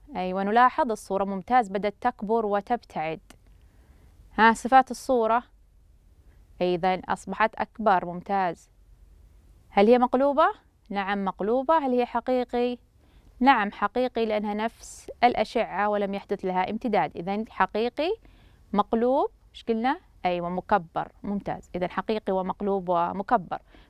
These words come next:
موقعها، هم؟ هل هي على اثنين اف أو أكبر من اثنين اف؟ ممتاز. إذن تكون كل ما الصورة زي ما قلنا ابتعدت، إذن أكبر من اثنين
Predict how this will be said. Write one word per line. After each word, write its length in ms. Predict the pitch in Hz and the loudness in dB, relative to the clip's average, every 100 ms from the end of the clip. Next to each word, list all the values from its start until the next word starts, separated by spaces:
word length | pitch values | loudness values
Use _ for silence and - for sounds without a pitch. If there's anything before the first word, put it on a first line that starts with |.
| - | -2
موقعها، 800 | 277 453 403 277 220 220 214 226 _ - _ _ _ _ _ _ - 233 | 4 4 4 2 0 0 0 -2 _ -20 _ _ _ _ _ _ -4 2
هم؟ 200 | 254 262 - - - | 2 0 -6 -20 -2
هل 240 | 240 262 | 4 4
هي 500 | 277 285 269 262 262 - | 4 4 4 4 2 -2
على 200 | - 240 | -2 0
اثنين 320 | 262 262 285 262 | 0 -2 -2 -2
اف 400 | 302 359 - - - - _ _ _ - - 226 | -2 -4 -10 -20 -20 -20 _ _ _ -20 4 6
أو 120 | 240 | 8
أكبر 340 | 269 - 254 | 4 4 4
من 80 | 247 | 4
اثنين 340 | 254 247 254 226 | 0 0 -2 0
اف؟ 360 | 247 - - - _ - - - - _ _ _ _ - - | -4 -4 -20 -20 _ -20 -20 -20 -20 _ _ _ _ -14 -4
ممتاز. 520 | 302 - 247 226 185 | -2 6 6 6 4
إذن 280 | 190 208 214 | 0 -2 -2
تكون 600 | 208 - 208 208 233 277 453 - | -6 -2 0 0 2 0 0 -4
كل 80 | 208 | -4
ما 100 | 202 | -2
الصورة 340 | 196 - 247 | -4 -2 -2
زي 140 | 208 208 | 0 -2
ما 100 | 196 | -2
قلنا 200 | 202 196 | -2 -4
ابتعدت، 680 | - 226 226 247 403 - - _ _ - - | 0 0 2 2 0 -2 -20 _ _ -14 -4
إذن 320 | 254 262 262 - | 0 2 0 0
أكبر 720 | 233 240 _ 220 202 233 240 240 _ _ _ _ _ - | -2 -2 _ -2 4 4 4 -2 _ _ _ _ _ -6
من 380 | 214 226 226 233 _ - | -2 0 -2 -4 _ -12
اثنين 640 | - 214 190 190 190 196 | -2 0 0 0 -4 -6